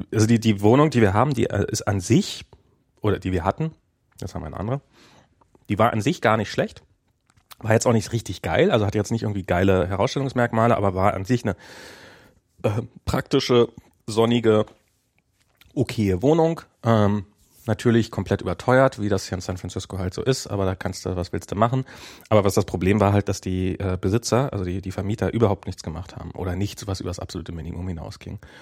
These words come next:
Und das, ähm, war sehr, sehr nervig. Und, ähm, und irgendwann hatten wir, ähm,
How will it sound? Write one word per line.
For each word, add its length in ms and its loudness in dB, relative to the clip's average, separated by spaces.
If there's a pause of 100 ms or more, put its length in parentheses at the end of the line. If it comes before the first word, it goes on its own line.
(420)
Und 420 6
das, 320 0
ähm, 520 0 (500)
war 320 4
sehr, 360 2
sehr 300 -4
nervig. 640 -12 (140)
Und, 720 2
ähm, 340 2 (480)
und 160 0
irgendwann 380 2
hatten 240 -2
wir, 640 2
ähm, 300 -4